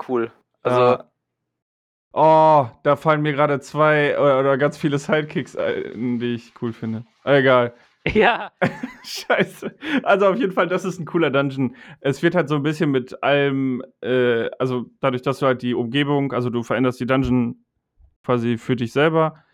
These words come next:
Speaker 2: indem du da alles immer rumschiebst an dem Ding.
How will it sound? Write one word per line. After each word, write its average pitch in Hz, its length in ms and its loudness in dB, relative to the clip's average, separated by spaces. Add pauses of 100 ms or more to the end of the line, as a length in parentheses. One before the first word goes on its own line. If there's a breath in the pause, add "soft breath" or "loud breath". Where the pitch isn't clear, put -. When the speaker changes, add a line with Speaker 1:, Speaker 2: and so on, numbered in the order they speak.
(120 soft breath)
Speaker 2:
indem 127 160 -2
du 127 120 2
da 113 100 2
alles 131 200 0
immer 127 120 0
rumschiebst 165 720 -4
an 143 100 0
dem 139 400 -2
Ding. 147 400 -4